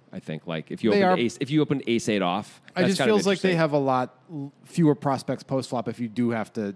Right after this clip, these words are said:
Speaker 2: end up playing.
Speaker 1: No question, but the blocker value of the ace has gotta be significantly more than the blocker value of the king. I think it's, like, three X in terms
Speaker 2: Yeah.
Speaker 1: of blocker value, so that's pretty good.
Speaker 2: True.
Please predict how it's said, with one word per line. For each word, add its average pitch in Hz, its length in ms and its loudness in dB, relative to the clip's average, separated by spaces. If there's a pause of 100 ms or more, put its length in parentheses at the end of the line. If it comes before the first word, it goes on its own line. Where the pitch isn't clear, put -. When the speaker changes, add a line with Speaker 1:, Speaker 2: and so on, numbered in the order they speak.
Speaker 2:
end 127 160 -10
up 104 220 -8
playing. 104 400 -6
Speaker 1:
No 208 120 2
question, 156 300 2
but 165 140 -4
the 175 60 2
blocker 156 420 0
value 123 260 4
of 98 60 0
the 92 100 2
ace 85 140 -2
has 85 160 -8
gotta 85 240 -2
be 80 100 -4
significantly 98 800 -4
more 80 220 -2
than 76 100 -10
the 76 80 -8
blocker 78 300 -8
value 71 140 -6
of 65 60 -10
the - 60 -10
king. 87 160 -10
I 82 60 -6
think 143 140 -4
it's, - 100 -10
like, 120 120 -6
three 104 380 -2
X 76 280 -6
in 80 80 -10
terms 78 220 -10
Speaker 2:
Yeah. 147 200 2
Speaker 1:
of 131 80 -10
blocker 76 280 -10
value, 67 260 -6
so 101 160 -4
that's 113 240 -2
pretty 160 380 -4
good. 92 380 0
Speaker 2:
True. 135 340 -2